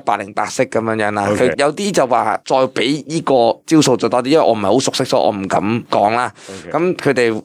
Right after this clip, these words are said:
Speaker 1: 都好似功夫咁樣，一套套，一套套，咩招咩招擺好晒，有，有一幅圖㗎。
Speaker 2: 嗯。
Speaker 1: 好多招式擺晒出嚟。
Speaker 2: 啊，嗱，咁我聽講呢，其實，呃，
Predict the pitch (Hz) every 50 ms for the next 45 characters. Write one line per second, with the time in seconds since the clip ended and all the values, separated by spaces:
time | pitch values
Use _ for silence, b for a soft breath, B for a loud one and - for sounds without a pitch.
0 | _ _ 135 135 147 143 147 143 143 131 - 139 147 143 127 143 139 135 139 139
1 | 135 147 139 - 120 117 - 123 120 127 127 - 120 - 117 113 107 113 135 135
2 | 120 - - 139 131 135 120 113 - 135 131 123 - - - 117 117 113 117 120
3 | 123 107 107 107 113 127 - - 170 190 180 202 - - - 113 101 107 113 113
4 | - - 110 110 104 101 101 101 101 101 117 135 143 160 165 170 165 - 165 151
5 | - 127 127 123 - 120 113 - - 131 120 104 107 107 101 98 98 95 87 82
6 | - - - - 107 92 90 - 139 165 180 139 123 - 156 160 156 147 120 107
7 | 123 135 135 123 - 104 90 92 98 98 90 - - 110 104 101 104 - - -